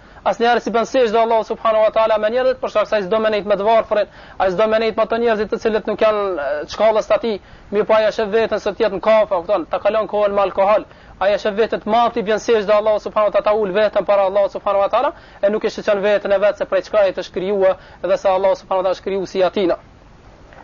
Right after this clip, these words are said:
Allah thot: "Kulillahumma malikal mulk, tu'til mulka man tasha", thuj o Zot, ti je Malik, Malikal Mulk, ti je i cili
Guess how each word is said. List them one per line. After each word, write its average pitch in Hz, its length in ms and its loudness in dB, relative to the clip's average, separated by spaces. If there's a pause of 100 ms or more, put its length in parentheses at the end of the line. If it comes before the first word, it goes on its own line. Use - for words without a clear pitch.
(580)
Allah 208 340 4
thot: 214 160 -2
"Kulillahumma 226 680 0
malikal 226 520 0
mulk, 226 300 -4 (300)
tu'til 220 340 -2
mulka 226 360 0
man 220 180 0
tasha", 226 420 2 (300)
thuj 226 260 0
o 220 180 2
Zot, 208 240 0 (400)
ti 214 80 -4
je 220 140 2
Malik, 233 460 0
Malikal 220 500 0
Mulk, 220 260 0
ti 220 160 -6
je 226 120 2
i 202 40 -2
cili 226 300 -4